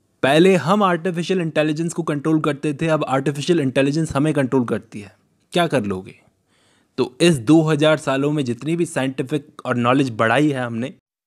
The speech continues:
या फिर जितनी भी डेवलपमेंट हमको करनी थी, हमने कर ली, लेकिन फर्स्ट वर्ल्ड वॉर ने हमको दिखा दिया कि हम अंदर से तो अभी भी जंगली जानवर ही हैं, खून के प्यासे हैं, खून की लहरें यहाँ वहाँ फैल गई हैं,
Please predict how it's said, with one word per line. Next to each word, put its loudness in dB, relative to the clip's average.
या 4
फिर 2
जितनी 2
भी 2
डेवलपमेंट 0
हमको 2
करनी 2
थी, 0
हमने 2
कर 4
ली, -8
लेकिन -2
फर्स्ट 2
वर्ल्ड 2
वॉर 2
ने -2
हमको -4
दिखा 0
दिया -4
कि -2
हम 0
अंदर 2
से -4
तो -6
अभी -2
भी 0
जंगली 0
जानवर 0
ही -4
हैं, -12
खून 4
के 2
प्यासे -2
हैं, -4
खून -4
की -4
लहरें -2
यहाँ 0
वहाँ -2
फैल 4
गई -2
हैं, -18